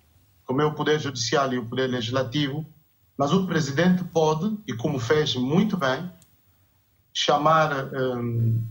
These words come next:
os presidentes dos tribunais superiores, aqui no caso de Contas e o Tribunal Supremo, e também o Constitucional, no sentido de perguntar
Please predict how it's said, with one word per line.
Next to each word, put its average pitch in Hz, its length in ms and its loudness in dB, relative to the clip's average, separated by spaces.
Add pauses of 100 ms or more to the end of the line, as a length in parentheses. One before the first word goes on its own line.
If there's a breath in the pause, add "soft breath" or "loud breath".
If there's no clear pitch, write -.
(460)
os 175 240 2
presidentes 143 800 -2
dos 117 280 0
tribunais 139 480 0
superiores, 143 520 0
aqui 135 180 -4
no 139 120 -2
caso 120 280 0
de 117 100 0
Contas 120 480 0
e 117 60 2
o 113 60 0
Tribunal 123 360 2
Supremo, 156 540 -2
e 131 60 -10
também 135 240 0
o 131 60 -2
Constitucional, 160 760 0 (480)
no 180 80 -4
sentido 175 340 2
de 160 60 -2
perguntar 180 720 2